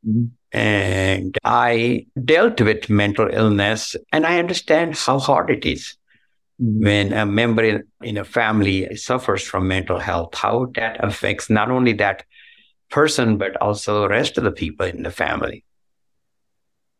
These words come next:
Speaker 2: And I
Speaker 1: Mm-hmm.
Speaker 2: talked about my experiences, my struggles very openly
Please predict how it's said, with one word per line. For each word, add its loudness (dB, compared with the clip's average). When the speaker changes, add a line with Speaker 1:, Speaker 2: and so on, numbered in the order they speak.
Speaker 2:
And 2
I 0
Speaker 1:
Mm-hmm. -6
Speaker 2:
talked -2
about 2
my 4
experiences, 0
my -4
struggles -2
very 4
openly 2